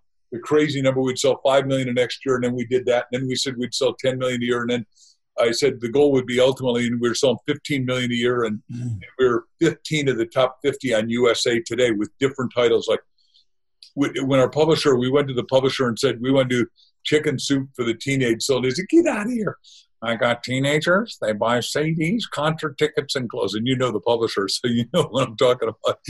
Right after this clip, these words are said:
Speaker 1: He said, and they go to the mall, and I give them fifty dollars, and they come back from the mall and said, "What happened to it?" Said, "The mall ate it, Dad." And he said, "They're not gonna buy your book." But what we did is now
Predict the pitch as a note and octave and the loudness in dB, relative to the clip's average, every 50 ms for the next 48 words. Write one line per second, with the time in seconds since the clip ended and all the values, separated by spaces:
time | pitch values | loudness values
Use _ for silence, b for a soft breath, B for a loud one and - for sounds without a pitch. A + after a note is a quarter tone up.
0 | B2 A2 B B B - C3 C3+ C3+ C3+ D#3 D#3 D3+ D3 - B2+ B2+ B2+ B2 C3+ | -8 -8 B B B 0 0 2 2 4 4 2 2 2 2 0 0 2 2 2
1 | D3 C#3+ C#3 D3+ D3+ D3+ D3+ C3+ C3+ B2+ C3+ C#3 C#3+ D#3 E3+ F#3+ G3+ F#3+ E3 C3+ | 2 2 4 4 4 4 2 2 0 2 4 4 6 6 6 4 4 4 2 2
2 | B2+ B2 A2+ - b b b b b _ _ - B2 C3+ C3+ D3+ D3 C3 - - | 2 0 -4 -6 b b b b b _ _ -2 0 2 2 0 0 0 0 0
3 | E3 D3 - D3+ C#3 C#3 C#3 C3+ D3+ F3 F3+ D#3 C3 C#3 C3 - D3+ C#3 C3+ D3 | -2 0 2 2 4 4 6 6 6 6 4 4 0 -2 0 0 0 2 4 4
4 | D3 C#3 - D3 C3+ C3 C3+ D3 D3+ D3 D3 - C#3 C3 A#2+ C3 D3 C#3+ B2+ C#3+ | 4 4 2 0 0 4 4 4 4 4 4 2 0 0 2 4 2 4 4 4
5 | D3+ C#3+ - - C3 A#2 G#2 - - B2+ A#2+ A#2 A#2 A2+ A#2+ B2 C3+ C3+ C3 C3 | 2 2 0 -2 -2 -2 -2 -2 -4 -4 -4 -4 -2 0 2 4 4 6 6 6
6 | C3 C3 C#3+ C#3+ B2+ A2+ G#2+ - G#2 G#2 G#2+ A2 A#2 A#2 - B B B B B | 6 6 6 4 4 2 2 2 2 4 4 4 2 2 0 B B B B B
7 | _ _ - B2+ C#3 C#3+ C#3 - - - D3+ C3+ C#3 - _ _ _ _ _ - | _ _ -6 -4 -2 -2 -2 -2 -2 0 0 -2 -2 -4 _ _ _ _ _ 0
8 | C#3 D#3 F3 E3+ D#3+ - D3 C3 C3 C#3+ C#3+ C#3 C3+ C3+ C3 B2+ C3 G3+ F#3+ - | 2 4 4 4 2 2 0 2 4 4 4 6 6 4 4 4 4 4 4 4
9 | - - _ _ _ _ _ _ _ - C#3 D3 C#3+ D3 C#3+ D#3 D#3+ E3 E3 C#3+ | 2 -2 _ _ _ _ _ _ _ -2 0 2 2 2 4 4 4 2 2 2
10 | C3 F#3+ A3 A3 G3 E3+ C#3+ C3+ - D3 C#3+ C3+ - - - - C3 C#3+ D#3 F3 | 2 4 6 6 6 4 2 0 0 0 0 0 -2 -4 -8 -6 -2 0 2 4
11 | F#3 F#3+ F#3+ F#3 F3+ - | 4 4 4 4 0 -4